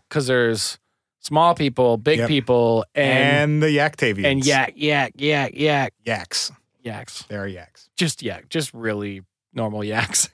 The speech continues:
Speaker 1: <laughs>
Speaker 2: Yeah.
Speaker 1: in there.
Speaker 2: The yaks are said to be the best bell makers in the world.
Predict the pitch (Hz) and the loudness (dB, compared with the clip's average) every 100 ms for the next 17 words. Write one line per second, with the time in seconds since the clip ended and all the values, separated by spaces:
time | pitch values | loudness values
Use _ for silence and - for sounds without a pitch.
0 | _ - 123 123 - 135 123 - _ _ | _ -4 0 2 2 0 -4 -6 _ _
1 | - 127 175 190 - - - 143 139 151 | -2 2 4 2 2 0 2 2 2 2
2 | 143 147 143 139 131 160 208 - 120 147 | 0 0 0 0 2 2 2 0 -2 2
3 | 214 233 135 113 113 107 98 - 120 113 | 4 4 2 0 -2 -2 -4 -6 -6 -4
4 | 117 160 90 - | 0 0 -2 -8